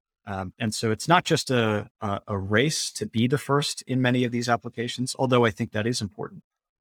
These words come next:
It's also ensuring your long-term access and that none of those steps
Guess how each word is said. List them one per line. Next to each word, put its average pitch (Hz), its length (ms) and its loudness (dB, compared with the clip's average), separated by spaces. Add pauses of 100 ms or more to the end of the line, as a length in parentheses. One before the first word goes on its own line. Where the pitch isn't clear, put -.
It's 123 160 0
also 131 540 6
ensuring 120 540 2
your 107 160 2
long-term 110 680 2
access 107 680 -6
and 110 140 -2
that 110 140 -2
none 113 200 2
of 113 180 -2
those 110 240 -2
steps - 640 -4